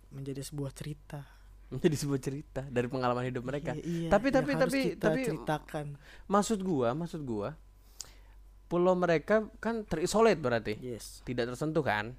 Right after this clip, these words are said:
Speaker 1: Hmm.
Speaker 2: Nge-, karena tadi yang dari lu jelasin ke gua,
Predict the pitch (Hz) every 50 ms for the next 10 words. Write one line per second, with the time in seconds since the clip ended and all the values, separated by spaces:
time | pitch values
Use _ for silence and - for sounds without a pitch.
0 | - - - 147 139 120 110 123 - - - - - - - - - - - -
1 | - - - 113 113 110 113 113 110 110 110 110 107 - 113 117 127 135 139 127
2 | 131 143 143 139 127 117 117 120 117 117 117 113 110 - - - - - - -
3 | 117 120 113 113 110 113 113 110 110 110 104 104 113 120 131 139 143 143 143